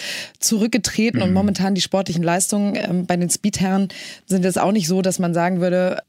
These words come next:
Speaker 1: wow, da wird ganz vorne irgendwie mitgefahren. Ähm, hast du
Speaker 2: Mhm.
Speaker 1: gerade eine Erklärung dafür, warum es gerade so überhaupt nicht läuft im Speedbereich?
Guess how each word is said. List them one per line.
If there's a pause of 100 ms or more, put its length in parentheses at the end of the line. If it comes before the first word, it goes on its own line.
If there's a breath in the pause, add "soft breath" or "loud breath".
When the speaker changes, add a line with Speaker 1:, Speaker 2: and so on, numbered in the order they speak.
Speaker 1:
wow,
da
wird
ganz
vorne
irgendwie
mitgefahren.
Ähm,
hast
du
Speaker 2:
Mhm.
Speaker 1:
gerade
eine
Erklärung
dafür,
warum
es
gerade
so
überhaupt
nicht
läuft
im
Speedbereich?